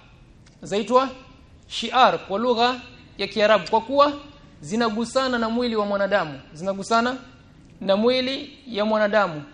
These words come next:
Kisha mavazi yaliokuwa juu yake zaitwa, hmm. hii Kiarabu ni lugha yenu kisha.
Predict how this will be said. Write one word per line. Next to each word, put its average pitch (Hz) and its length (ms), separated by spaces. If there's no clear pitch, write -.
Kisha 285 320
mavazi 214 680
yaliokuwa 226 420
juu 196 160
yake 240 320
zaitwa, 240 460
hmm. 147 180
hii 208 100
Kiarabu 208 380
ni 196 60
lugha 190 200
yenu 180 240
kisha. 160 260